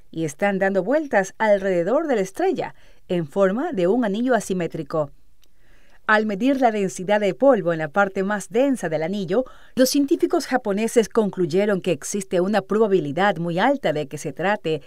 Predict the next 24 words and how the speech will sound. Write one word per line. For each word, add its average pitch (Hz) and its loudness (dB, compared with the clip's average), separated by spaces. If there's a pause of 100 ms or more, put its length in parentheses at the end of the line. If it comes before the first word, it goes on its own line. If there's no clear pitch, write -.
(280)
de 151 0
un 175 -2
proceso 254 0
activo 220 -2
de 269 0
formación 170 -4
de 180 -2
protoplanetas. 208 0 (680)
Cabe 302 6
destacar 359 2
que 392 0
la 269 4
zona 247 2
de 226 2
formación 226 4
planetaria 175 0
se 160 -8
encuentra 175 -4
muy 170 -4
lejos 226 -6
de 339 -2
la 320 -2
estrella 220 -4
central, 220 -4